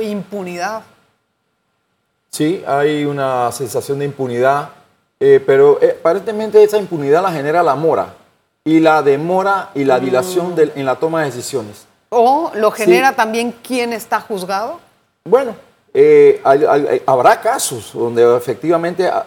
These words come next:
Speaker 2: eh, deben de estar otras personas vinculadas, pero sí creo que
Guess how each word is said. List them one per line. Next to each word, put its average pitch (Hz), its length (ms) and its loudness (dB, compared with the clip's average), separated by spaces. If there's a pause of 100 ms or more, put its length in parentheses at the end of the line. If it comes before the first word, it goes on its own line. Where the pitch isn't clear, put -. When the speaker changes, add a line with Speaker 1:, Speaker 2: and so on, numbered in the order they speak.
(180)
Speaker 2:
eh, 131 240 -4
deben 165 240 4
de 151 80 4
estar 151 300 2
otras 220 280 4
personas 147 500 -8
vinculadas, 113 840 -6 (300)
pero 156 240 6
sí 233 320 -8
creo 185 360 2 (280)
que 151 380 0